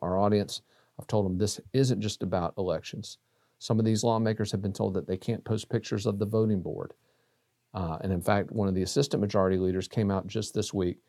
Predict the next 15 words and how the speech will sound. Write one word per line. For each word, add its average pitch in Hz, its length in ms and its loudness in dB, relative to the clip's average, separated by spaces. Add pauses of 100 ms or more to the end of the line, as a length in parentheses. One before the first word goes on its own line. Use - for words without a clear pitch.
(280)
saying 101 280 0
that 90 140 -2
they, 95 180 2
those 104 260 0
posts 101 380 0
of 104 100 0
the 95 80 0
voting 101 300 2
board 95 200 0
were 95 180 0
deceiving 101 720 -2
people, 98 340 -8
that - 160 -6
they 92 140 2
were 87 240 0